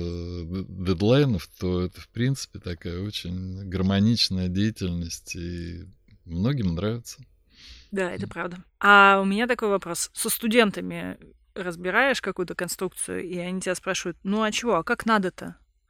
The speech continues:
Speaker 2: Ну, там одни правила, здесь другие правила. Как вы относитесь к правилам? И, ну, и лично, и студентам.
Speaker 1: А правилам чего?
Speaker 2: Ну
Speaker 1: Вооб-,
Speaker 2: вот, вот
Speaker 1: вообще.
Speaker 2: есть, да, есть такое, типа,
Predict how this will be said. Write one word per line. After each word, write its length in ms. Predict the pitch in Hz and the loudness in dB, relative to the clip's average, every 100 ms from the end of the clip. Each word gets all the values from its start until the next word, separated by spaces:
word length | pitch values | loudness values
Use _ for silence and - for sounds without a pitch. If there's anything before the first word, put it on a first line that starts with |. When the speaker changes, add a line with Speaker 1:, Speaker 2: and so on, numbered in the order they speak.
| _ _ _ _ _ - | _ _ _ _ _ -4
Speaker 2:
Ну, 260 | 196 190 | -2 -2
там 220 | 160 247 240 | 2 6 6
одни 240 | 175 202 | 6 2
правила, 400 | 180 175 175 170 | 2 2 2 -2
здесь 220 | 165 214 | -2 -2
другие 400 | 190 185 170 196 | -2 -4 -2 -4
правила. 640 | 185 180 170 165 185 87 196 | -4 -4 -2 -4 -6 -10 -8
Как 240 | - 202 | -6 -4
вы 120 | 190 185 | -2 -2
относитесь 500 | 180 160 - - - | -2 -10 -10 -12 -12
к 80 | |
правилам? 640 | - 202 220 175 165 170 - _ _ | -6 -4 -4 -6 -8 -12 -16 _ _
И, 340 | 196 180 175 - - | -14 -12 -12 -14 -8
ну, 140 | 196 | -6
и 220 | 185 220 208 | -4 -2 0
лично, 580 | 247 320 - 196 185 180 | 2 0 0 -2 -4 -6
и 720 | 190 196 196 190 190 190 185 _ _ _ _ _ | -6 -4 0 0 0 -2 -6 _ _ _ _ _
студентам. 640 | - - 98 85 - - - | -16 -6 -6 -6 -10 -14 -12
Speaker 1:
А 240 | - 104 107 | 0 2 2
правилам 640 | - 120 117 117 117 117 - - | 6 6 8 6 6 4 -2 -10
чего? 420 | - 98 104 160 165 - - - | -6 -2 0 -2 -4 -10 -20 -4
Speaker 2:
Ну 160 | 240 311 | 6 8
Speaker 1:
Вооб-, 0 | |
Speaker 2:
вот, 140 | 339 - 220 131 | 8 6 6 8
вот 120 | 269 | 8
Speaker 1:
вообще. 60 | 240 | 8
Speaker 2:
есть, 480 | 254 359 - 214 220 | 10 8 8 -2 2
да, 120 | 311 | 4
есть 320 | 262 294 - | 6 4 2
такое, 280 | 294 294 285 | 2 4 2
типа, 320 | 269 240 247 | 4 6 6